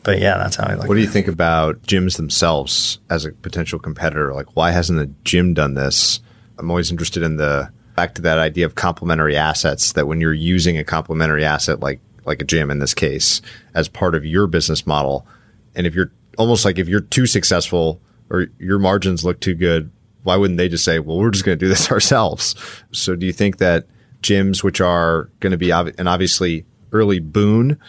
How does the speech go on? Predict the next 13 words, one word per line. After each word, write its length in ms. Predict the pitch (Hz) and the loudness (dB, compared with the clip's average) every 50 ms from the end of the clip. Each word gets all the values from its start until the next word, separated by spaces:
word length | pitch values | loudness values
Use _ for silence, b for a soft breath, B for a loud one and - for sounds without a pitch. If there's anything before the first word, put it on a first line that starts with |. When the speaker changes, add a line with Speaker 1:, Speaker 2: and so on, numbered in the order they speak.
| B B B | B B B
Speaker 2:
could 160 | - 107 90 | -4 -2 0
become 680 | 85 95 - - - - 95 92 92 90 90 90 90 87 b b b b b b b b _ _ _ _ _ - | -2 -2 -4 -4 -2 0 0 2 2 0 0 -2 -4 -6 b b b b b b b b _ _ _ _ _ -4
a, 120 | - 82 - | -4 -2 -2
a 60 | - 90 | -2 -4
threat 480 | - - 92 87 95 104 127 - - - | -4 -4 -2 0 0 0 0 -2 -6 -4
or 140 | - 104 98 | 0 0 0
a 40 | 90 | 0
competitor 720 | - 92 87 - - 95 92 95 95 110 117 113 117 - b b b b b _ _ _ _ _ - | 0 -2 -2 0 0 0 0 0 2 2 2 0 0 -4 b b b b b _ _ _ _ _ -2
down 160 | - 95 95 92 | 0 0 2 2
the 60 | 87 | 0
line? 240 | 85 82 95 139 143 - _ - | 0 0 -2 -2 -6 -10 _ -2
Speaker 1:
I 180 | - 117 117 123 | 0 2 2 2
think 420 | - - - 160 160 226 170 - | 0 -2 -2 0 0 0 -2 -6